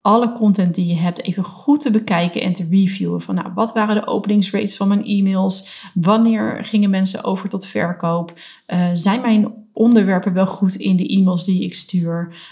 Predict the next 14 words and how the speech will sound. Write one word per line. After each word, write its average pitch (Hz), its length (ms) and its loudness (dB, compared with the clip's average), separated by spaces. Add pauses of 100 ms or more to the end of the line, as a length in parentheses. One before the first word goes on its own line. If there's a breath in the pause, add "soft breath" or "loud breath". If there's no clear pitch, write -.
(100)
Al 233 300 2
die 214 140 4
punten 185 480 0
loop 190 220 2
je - 80 -4
nog 180 120 -2
even - 480 -6 (320)
langs 160 460 0
en 170 240 -2 (340 loud breath)
sla 214 600 -2
ook 208 260 0
die 196 400 2
uitslagen - 640 -4
op 214 280 -2